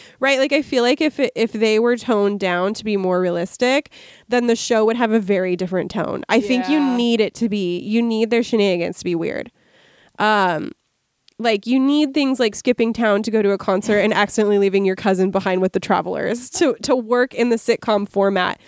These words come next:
Speaker 1: without feeling, like, tonally dissonant when you've got bombings going on, you know? The hilarity of the main, mundane stuff rises to meet the,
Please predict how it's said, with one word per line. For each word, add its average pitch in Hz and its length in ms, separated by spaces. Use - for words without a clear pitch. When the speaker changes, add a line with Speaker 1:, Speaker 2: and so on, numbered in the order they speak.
Speaker 1:
without 240 520
feeling, 233 640
like, 196 300
tonally 214 640
dissonant 196 560
when 196 140
you've 190 140
got 190 220
bombings 170 480
going 62 280
on, 58 180
you 202 100
know? 196 300
The 277 220
hilarity 254 640
of 220 120
the 208 100
main, 190 340
mundane 202 540
stuff 254 360
rises 214 760
to 220 100
meet 196 260
the, 202 240